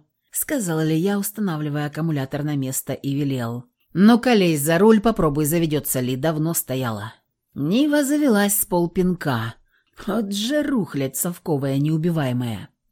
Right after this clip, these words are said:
Вздохнул, вспомнив свою ласточку Ауди, которой мне тоже теперь не видать.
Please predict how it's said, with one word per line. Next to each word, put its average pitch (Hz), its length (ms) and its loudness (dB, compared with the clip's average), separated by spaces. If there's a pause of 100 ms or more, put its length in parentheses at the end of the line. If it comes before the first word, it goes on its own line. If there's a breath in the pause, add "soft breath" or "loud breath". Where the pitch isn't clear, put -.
(160)
Вздохнул, 175 800 2
вспомнив 202 580 0
свою 170 340 0
ласточку 147 680 -4
Ауди, 135 520 -4
которой 220 560 -6
мне 165 260 -2
тоже 156 360 -6
теперь 120 320 -6
не 135 140 0
видать. 131 600 -8